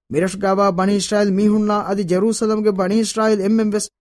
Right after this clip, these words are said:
ಮಿಮೀಹಾ ಕುವ್ವೆರುಕೊಂ ಅಳುಗಂಡ ಬಣಿ ಹುಷಾಳಾಫ್. ಎಮೀಹುಂ ಗದಾಳಾ ಬುನನಿ ಮೀನಾಯ ದಿರಿಹುರುಂ ಹಗ್ಗೆ ನುಂಕಮುಗ. ಎಮೀಹುಂ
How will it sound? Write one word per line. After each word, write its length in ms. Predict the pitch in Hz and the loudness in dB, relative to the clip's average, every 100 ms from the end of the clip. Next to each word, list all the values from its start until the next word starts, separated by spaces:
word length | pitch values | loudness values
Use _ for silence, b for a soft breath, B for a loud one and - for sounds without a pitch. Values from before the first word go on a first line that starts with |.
| - | -8
ಮಿಮೀಹಾ 360 | 151 214 208 214 | -2 0 2 0
ಕುವ್ವೆರುಕೊಂ 560 | 202 175 190 208 196 196 | -2 -6 0 0 0 -4
ಅಳುಗಂಡ 300 | 175 196 196 | -4 -2 0
ಬಣಿ 280 | 196 185 190 185 | 0 0 0 -2
ಹುಷಾಳಾಫ್. 640 | 160 165 208 185 175 170 _ _ _ _ _ _ - | -4 -2 0 2 0 -2 _ _ _ _ _ _ -8
ಎಮೀಹುಂ 300 | 170 196 202 | 0 2 2
ಗದಾಳಾ 420 | 175 185 214 208 | 0 2 4 4
ಬುನನಿ 320 | 190 202 214 208 | 2 0 0 0
ಮೀನಾಯ 360 | 196 214 214 196 | 0 0 0 -2
ದಿರಿಹುರುಂ 520 | 143 208 202 214 202 | 0 0 0 -2 -4
ಹಗ್ಗೆ 340 | 220 208 208 | -4 -2 0
ನುಂಕಮುಗ. 520 | 185 208 214 214 202 - _ _ _ _ _ | 0 0 0 -2 -4 -8 _ _ _ _ _
ಎಮೀಹುಂ 420 | 208 202 196 190 | 0 2 2 2